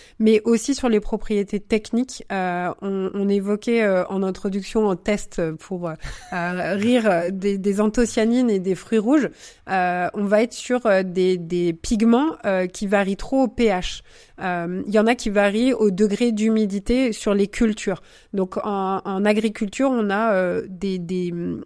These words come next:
euh, colorants, euh, qui sont présents dans les plantes qui après, euh, permettent de fabriquer les pigments, qui vont trop varier.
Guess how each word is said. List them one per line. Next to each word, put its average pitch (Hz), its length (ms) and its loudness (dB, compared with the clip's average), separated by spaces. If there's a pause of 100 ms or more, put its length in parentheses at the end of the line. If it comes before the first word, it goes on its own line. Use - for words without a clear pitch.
(180)
euh, 175 280 -4 (100)
colorants, 240 480 4 (360)
euh, 185 180 0 (120)
qui - 140 -10
sont 196 160 -4
présents 226 460 2
dans 202 120 2
les 185 120 2
plantes 220 260 0
qui - 120 -6
après, 208 320 -2
euh, 185 40 0
permettent 190 320 -4
de 190 80 -4
fabriquer 190 380 -4
les 175 100 -2
pigments, 214 360 -2 (280)
qui - 140 -6
vont 202 180 0
trop 269 280 0
varier. 214 480 2